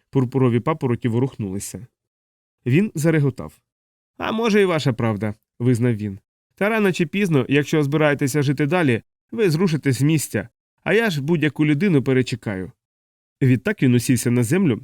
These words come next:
обіпершись спиною на синю кору високого дерева, а шаблю поклавши на коліна. Його нараз охопила сонливість. Він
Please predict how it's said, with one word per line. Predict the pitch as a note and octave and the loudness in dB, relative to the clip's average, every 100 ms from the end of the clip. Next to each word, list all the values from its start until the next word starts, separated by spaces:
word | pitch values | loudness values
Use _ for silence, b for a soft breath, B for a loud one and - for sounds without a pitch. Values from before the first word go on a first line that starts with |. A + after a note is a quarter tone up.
| _ _ _ | _ _ _
обіпершись | C3 C3 C3 C3 A2 B2+ - | 0 2 2 0 2 -2 -2
спиною | - - C#3 B2+ A#2+ A#2 | -10 0 4 4 2 2
на | C3 | 0
синю | B2+ C3+ B2 A#2 | 0 2 2 2
кору | C3+ C3 | 2 2
високого | B2 - A2 A#2+ C3 | 2 0 0 2 2
дерева, | C#3 B2+ A2 G2 A2 _ _ - | 2 0 0 -4 -10 _ _ -6
а | B2 | -4
шаблю | - G3 C#3+ | 0 0 0
поклавши | A#2 - B2 A#2 B2 | -2 -4 -4 -2 -2
на | A#2 | -2
коліна. | D#3+ D3 F#2 F2 - _ _ _ _ _ | -2 -2 -4 -8 -16 _ _ _ _ _
Його | B2 C3 C3 | 0 4 4
нараз | B2+ B2+ A2+ | 4 2 0
охопила | A#2 B2+ C3 A#2 | -2 -2 0 0
сонливість. | - D#3+ B2+ F#2 F#2+ - _ _ _ _ | 0 -2 -2 -4 -8 -14 _ _ _ _
Він | B2 B2 | 0 0